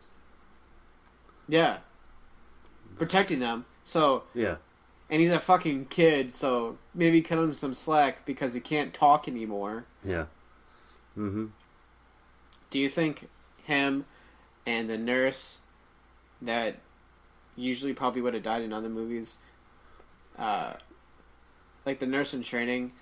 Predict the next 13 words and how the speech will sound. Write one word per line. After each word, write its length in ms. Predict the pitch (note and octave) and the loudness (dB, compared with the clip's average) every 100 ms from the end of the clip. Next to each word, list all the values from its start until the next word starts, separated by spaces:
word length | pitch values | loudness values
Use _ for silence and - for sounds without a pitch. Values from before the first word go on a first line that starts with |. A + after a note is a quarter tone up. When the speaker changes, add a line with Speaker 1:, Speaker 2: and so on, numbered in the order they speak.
| - | -10
Speaker 1:
do 80 | - | -6
you 40 | |
think 180 | C#3+ C#3 | -4 -2
that 160 | C#3 B2 | -2 0
they, 240 | C3 B2 | 2 2
like, 240 | A#2+ A#2+ A2+ | 0 -4 -6
became 300 | B2+ C3+ A#2+ | -8 -6 -6
a 60 | |
couple 520 | A#2 C3+ B2+ C3 C3 B2+ - - - - - | -6 -8 -2 -2 -2 -6 -18 -20 -20 -20 -10
and 100 | A#2 | -6
are 120 | A2+ | -6
just, 240 | A#2+ - | -6 -6
like, 200 | B2 G#2 | -6 -6